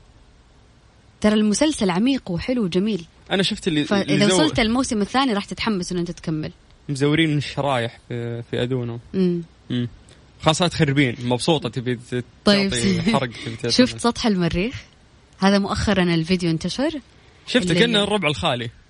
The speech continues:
Speaker 1: صح؟
Speaker 2: <laughs>
Speaker 1: يعني ما
Speaker 2: الصحراء
Speaker 1: تخيلت إنه
Speaker 2: تربة
Speaker 1: تكون
Speaker 2: يعني.
Speaker 1: المريخ نفس ك-، يكون المريخ نفس كذا.
Speaker 2: مم.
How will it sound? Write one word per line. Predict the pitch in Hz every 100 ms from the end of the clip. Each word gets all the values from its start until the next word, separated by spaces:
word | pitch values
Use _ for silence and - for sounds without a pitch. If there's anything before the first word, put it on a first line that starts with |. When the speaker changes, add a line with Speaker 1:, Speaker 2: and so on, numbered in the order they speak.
| _ _ -
Speaker 1:
صح؟ | 247 294 170 - -
Speaker 2:
<laughs> | 254 208
Speaker 1:
يعني | 226 247 - -
ما | 247 277
Speaker 2:
الصحراء | 359 - 277
Speaker 1:
تخيلت | 311 330
إنه | -
Speaker 2:
تربة | 226 -
Speaker 1:
تكون | 269 311
Speaker 2:
يعني. | 262
Speaker 1:
المريخ | 220 220 277 -
نفس | 247 -
ك-، | 214 -
يكون | 139 175 262
المريخ | 233 196 214 233
نفس | 220 -
كذا. | 180 160 - _
Speaker 2:
مم. | 143 139